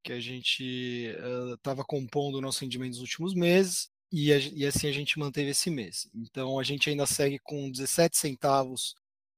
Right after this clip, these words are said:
eh, por cota de, de reserva de lucro.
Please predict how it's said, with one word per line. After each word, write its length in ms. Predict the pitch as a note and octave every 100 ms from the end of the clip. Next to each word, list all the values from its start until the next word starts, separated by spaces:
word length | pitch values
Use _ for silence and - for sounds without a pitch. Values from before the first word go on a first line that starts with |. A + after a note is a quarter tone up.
| _ -
eh, 220 | A#2 A#2+
por 220 | - D3
cota 480 | - D3 C#3+ - C3+
de, 460 | A#2+ C3 C3 B2+ B2+
de 100 | B2+
reserva 400 | C3+ C3 C3 C#3
de 120 | D3+
lucro. 380 | G#3 F3+ -